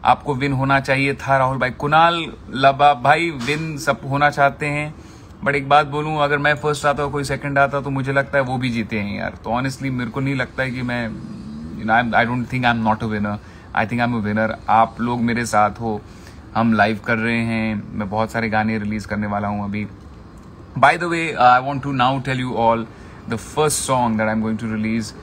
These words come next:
very, very soon। मैं आज पूरा दिन रेस्ट करने वाला हूँ, because हम, मेरे को चार, साढ़े चार महीने बाद मेरे बिस्तर पे सोया।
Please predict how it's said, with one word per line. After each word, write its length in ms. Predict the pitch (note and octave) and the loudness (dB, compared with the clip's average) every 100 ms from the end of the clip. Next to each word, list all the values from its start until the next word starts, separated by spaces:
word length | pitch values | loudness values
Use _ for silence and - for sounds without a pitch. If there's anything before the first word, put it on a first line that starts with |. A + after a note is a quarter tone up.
| - - - G#2+ | -18 -18 -12 -2
very, 260 | A#2+ B2+ | 0 0
very 220 | A#2+ B2+ | 0 0
soon। 260 | B2 A#2+ A#2 | -2 -2 -2
मैं 220 | A#2 A#2+ - | 0 0 4
आज 280 | B2+ C3 | 4 4
पूरा 320 | - - D3+ D3+ | -2 -2 2 2
दिन 200 | C3 B2+ | 2 0
रेस्ट 240 | A#2+ - | 0 -2
करने 200 | B2 B2+ | -4 -2
वाला 280 | A#2+ A#2+ B2 | 0 0 0
हूँ, 500 | B2 B2 C3 - - | -2 -6 -8 -10 -10
because 460 | A2 - A2 G#2 | -8 -6 -6 -4
हम, 460 | A2 G#2+ G#2 G2 - | -4 -4 -4 -6 -8
मेरे 80 | G#2 | -10
को 140 | - G#2 | -10 -10
चार, 500 | - - G#2 G#2+ G#2 | -12 -4 0 0 0
साढ़े 240 | G#2 G#2 | -4 -6
चार 220 | G2+ G#2+ | -4 -2
महीने 260 | G#2 G#2 G#2+ | -2 -4 -4
बाद 240 | G2+ G#2 | -2 -2
मेरे 180 | G2+ G#2 | -4 -6
बिस्तर 280 | F#2+ - - | -8 -10 -12
पे 160 | - | -10
सोया। 360 | - - G1+ | -10 -8 -6